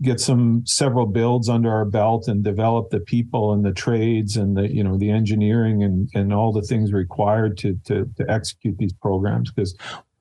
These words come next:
I, I think the public wouldn't tolerate these huge, huge overspends like we've seen in the past. So, so that's one thing in nuclear that's really at the forefront of,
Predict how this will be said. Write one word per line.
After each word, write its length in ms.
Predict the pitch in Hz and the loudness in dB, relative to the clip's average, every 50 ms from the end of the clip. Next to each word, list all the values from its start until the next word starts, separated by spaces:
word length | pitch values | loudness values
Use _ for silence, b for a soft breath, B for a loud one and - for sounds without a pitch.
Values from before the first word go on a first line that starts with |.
| _ _ _ - | _ _ _ -2
I, 100 | 127 117 113 113 - - | -2 -2 -2 -6 -8 -4
I 120 | 123 117 | -2 0
think 180 | - 165 151 139 | 2 2 0 2
the 180 | 160 120 104 - _ _ _ | 0 -2 -2 -6 _ _ _
public 420 | - - 151 156 156 160 135 - - | -4 -2 0 0 2 0 0 0 0
wouldn't 320 | 139 135 123 131 120 - | 0 2 2 0 0 -2
tolerate 640 | - - 117 120 123 131 139 131 127 113 107 95 92 | -2 -2 0 2 2 2 2 2 2 0 0 -2 -2
these 220 | 123 110 101 95 | -2 -2 -2 -4
huge, 500 | - - - - 143 131 131 131 117 - | -6 -10 -4 0 2 2 2 2 0 0
huge 260 | - 127 127 123 110 113 | 0 2 2 2 2 0
overspends 840 | - 120 117 113 113 110 101 - - - 110 104 113 110 107 98 110 | 0 0 0 0 0 -2 -2 -4 -4 -2 0 0 2 2 0 0 0
like 160 | 101 92 92 95 | -2 -2 -2 -2
we've 140 | 104 98 92 | -2 -4 -2
seen 220 | - 110 101 101 | -2 -2 0 0
in 60 | 104 | 0
the 80 | 95 92 | 0 -2
past. 460 | 85 - 98 98 90 80 - - - | -2 -2 -2 -2 -2 -2 -4 -4 -4
So, 220 | - - 104 104 - 160 | -4 -4 -4 -2 -4 -4
so 160 | - - 117 | -4 -2 -2
that's 240 | 110 127 123 - - | 0 0 -2 0 0
one 220 | 131 127 131 127 | 0 2 2 2
thing 180 | 127 135 127 113 | 2 2 0 2
in 140 | 110 104 | 2 2
nuclear 420 | 107 113 113 113 - 120 113 104 101 | 2 0 0 -2 -2 0 0 2 2
that's 240 | 98 98 92 - - | 0 0 -2 -2 -2
really 480 | 113 107 110 107 107 107 107 101 92 b b b b b - - | 0 0 0 2 2 2 0 0 -2 b b b b b -6 -4
at 160 | 107 95 98 | -4 -2 -2
the 80 | 104 | -2
forefront 720 | 90 - - 135 113 123 127 123 - 143 139 139 135 139 - | -4 -2 -2 0 0 0 0 0 0 0 2 2 0 0 0
of, 240 | 113 107 101 95 | 0 0 0 -2